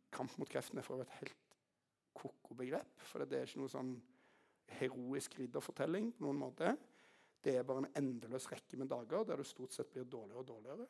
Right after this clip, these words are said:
og så på en måte taper du, eller så overlever du, og du taper litt hvis du overlever også. Så at sakte, men sikkert så begynte mor mi å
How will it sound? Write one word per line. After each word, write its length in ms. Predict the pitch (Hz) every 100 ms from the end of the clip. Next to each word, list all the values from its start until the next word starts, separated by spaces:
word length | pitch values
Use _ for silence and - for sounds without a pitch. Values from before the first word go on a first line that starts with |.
| -
og 80 | 160
så 200 | - -
på 100 | 123
en 60 | 120
måte 160 | 117 123
taper 420 | - 117 - 131
du, 60 | 135
eller 160 | 143 -
så 160 | - 120 - _ _ _ _ - -
overlever 440 | 135 113 143 175
du, 20 | 214
og 100 | -
du 140 | - 127 -
taper 340 | 151 143 - 117
litt 140 | -
hvis 100 | -
du 40 | 143
overlever 420 | 117 104 120 110
også. 160 | 113 - _ - - - - - - - - - - _
Så 140 | - 170
at 100 | 170
sakte, 460 | - 214 - - 185
men 120 | 190
sikkert 400 | 196 - 214 202
så 80 | -
begynte 360 | 156 165 - 170
mor 260 | 156 160
mi 200 | 170 156 180
å 300 | 160 156